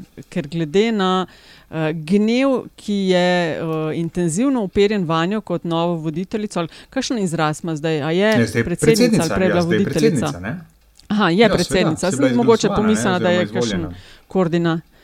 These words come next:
Speaker 1: koordinatorska vloga ali pa kakšno novo ime, so, da so si mogoče spomnili. Eh, zakaj se je tako zelo bojijo? Totalno so navijali za Prednika. Tako prav, "U, dajte Prednika, Prednik bi bil boljši za vas," ne, ke da jih briga, kdo je boljši za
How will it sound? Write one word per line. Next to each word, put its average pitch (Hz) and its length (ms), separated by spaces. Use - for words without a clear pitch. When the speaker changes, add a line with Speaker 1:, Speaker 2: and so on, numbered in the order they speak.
Speaker 1:
koordinatorska 170 960
vloga 160 300
ali 160 80
pa 165 80
kakšno 156 220
novo 170 220
ime, 156 300
so, 151 200
da 156 160
so - 140
si 156 300
mogoče 151 480
spomnili. 156 600
Eh, 170 140
zakaj 262 300
se - 120
je 277 60
tako 208 360
zelo 175 240
bojijo? 151 380
Totalno 208 400
so 190 120
navijali 170 420
za 156 120
Prednika. 143 580
Tako 190 180
prav, 226 220
"U, 277 180
dajte 294 280
Prednika, 262 480
Prednik 294 380
bi 262 80
bil 254 140
boljši 233 420
za 196 100
vas," 170 380
ne, 160 140
ke 226 180
da 226 80
jih 202 120
briga, 160 320
kdo 147 160
je 151 80
boljši 151 400
za 147 280